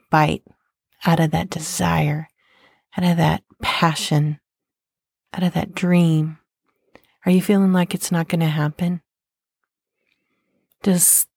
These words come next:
things seem so unreachable? Today, and in this series, we're gonna talk about those very things. We're going to talk about miracles.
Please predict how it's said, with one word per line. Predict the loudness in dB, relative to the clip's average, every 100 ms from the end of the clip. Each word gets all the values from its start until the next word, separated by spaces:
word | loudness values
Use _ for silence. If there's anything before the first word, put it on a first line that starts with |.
| _
things | 0 2 2
seem | 0 2 2 2
so | 0 0 0 2 0
unreachable? | 0 0 0 -2 0 0 0 -4 -8 _ _ _ _ _ _ _ _ _ _ _ _ _ _ _
Today, | -8 -2 2 2 2 -2 -6 _
and | 0 2
in | 2 2
this | 0 2
series, | 0 0 0 0 0 -4 -12 -20 -20 _
we're | 0 2
gonna | 2 2
talk | 2 -2 -2
about | -2 0 0 -2 _ _ _ _ _
those | -2 -2
very | -2 -2 -2
things. | -2 0 0 0 -6 -12 -18 -20 _
We're | 0 0
going | 0 0 2 2 0
to | -6
talk | -2 0 0 -2
about | -2 0 -2 -6 -12 -20 _ _ _ _ _ -4
miracles. | 0 0 -2 -6 -10 -10 -18